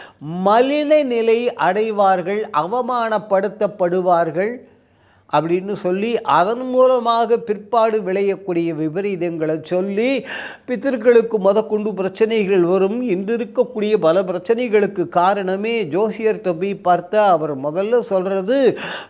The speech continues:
பித்ருசாபம், பித்ருதோஷம்னு சொல்றாருன்னு சொல்லி, இது செய்ய வேண்டியது முன்னோர்களுக்கு, இந்த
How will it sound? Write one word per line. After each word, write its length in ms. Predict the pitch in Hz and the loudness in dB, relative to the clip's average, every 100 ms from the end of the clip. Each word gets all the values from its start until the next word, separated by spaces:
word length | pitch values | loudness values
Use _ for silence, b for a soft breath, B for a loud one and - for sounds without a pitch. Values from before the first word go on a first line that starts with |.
| - | -6
பித்ருசாபம், 880 | 233 226 214 180 180 175 208 247 220 | -2 -2 0 2 4 4 -2 -4 -4
பித்ருதோஷம்னு 880 | 202 220 190 180 175 180 190 208 202 | 0 0 2 0 2 -2 -2 -4 -2
சொல்றாருன்னு 500 | 180 170 175 185 190 | 0 4 2 2 -4
சொல்லி, 600 | - 170 185 233 247 196 | -4 -2 -2 -2 -4 -2
இது 540 | 165 156 160 143 - - - | 0 2 2 2 -4 -20 -20
செய்ய 440 | - 170 202 226 | -4 0 2 2
வேண்டியது 760 | 202 214 202 202 202 226 254 B B 156 B 143 | 2 -2 -2 -2 0 0 -2 B B -16 B -6
முன்னோர்களுக்கு, 1200 | 185 226 240 262 240 196 196 196 196 233 254 240 | -2 -2 2 4 4 4 2 0 -2 -2 0 0
இந்த 220 | 185 | 0